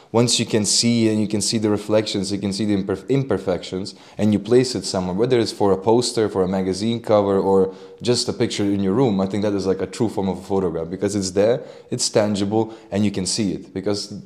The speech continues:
images get lost every day. Like, you know, you know how many pictures we take as, as a humanity nowadays, per se, and having something, like,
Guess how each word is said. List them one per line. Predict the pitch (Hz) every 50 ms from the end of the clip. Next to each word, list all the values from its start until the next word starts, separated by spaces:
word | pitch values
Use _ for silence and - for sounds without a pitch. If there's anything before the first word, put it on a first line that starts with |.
| - _ -
images | 120 120 113 104 92 90 -
get | - 95 92
lost | 90 92 90 87 87 - - -
every | - 110 101 92 87 90 95 98
day. | 95 92 95 92 90 92
Like, | 90 90 92 90
you | 98
know, | 95 98 92 92 98 95
you | 98 104 104
know | 104 98
how | 95 98
many | 92 92 90 92
pictures | 92 98 95 - 95 85 87
we | 90
take | 85 - 104 92 87 - - - - - - - - _ -
as, | 95 90 - -
as | - 107 98
a | 107
humanity | - 104 98 107 110 104 98 92 95 92
nowadays, | 90 87 87 85 90 90 82 -
per | - 87 80
se, | - - 85 87
and | 87 87
having | 95 95 98 101 98
something, | 95 - 104 104 104 101 98 95 90
like, | 87 87 82